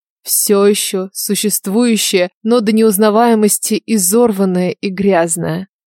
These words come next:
Однако моя душа живуча, как кошка, и я знаю, что она восстановится, залижет раны. Первый месяц еще очень тяжело,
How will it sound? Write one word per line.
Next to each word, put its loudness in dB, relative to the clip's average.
Однако -2
моя -2
душа 0
живуча, -2
как -4
кошка, -6
и -4
я -2
знаю, -2
что -4
она -2
восстановится, -4
залижет -2
раны. -8
Первый 2
месяц 0
еще 0
очень 0
тяжело, -2